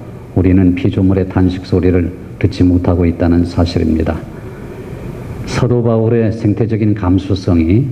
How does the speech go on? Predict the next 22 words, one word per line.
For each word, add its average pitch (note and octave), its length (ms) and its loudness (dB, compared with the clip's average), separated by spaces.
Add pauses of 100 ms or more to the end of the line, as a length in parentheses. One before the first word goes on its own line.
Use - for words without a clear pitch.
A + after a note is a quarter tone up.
(140)
참 F#2 260 2
놀랍기만 F#2+ 680 2
합니다. E2 460 0 (300)
이천 F#2+ 340 2
년 F2+ 180 2
전에 F2+ 440 2 (360)
피조물의 F#2+ 840 0 (320)
탄식 - 420 0
소리를 F2 400 0
들을 G2+ 220 -2
수 - 160 -6
있다고 F2+ 380 -2
하는 E2 200 0 (600)
그런 G#2+ 320 0
귀를 G#2+ 320 -2
가진 F2+ 340 0
것이 F2+ 500 -4
얼마나 F2+ 320 4
놀라운 F2 480 2
사실인지 F2 600 0
모릅니다. E2+ 560 0 (1040)
사실 A2+ 960 0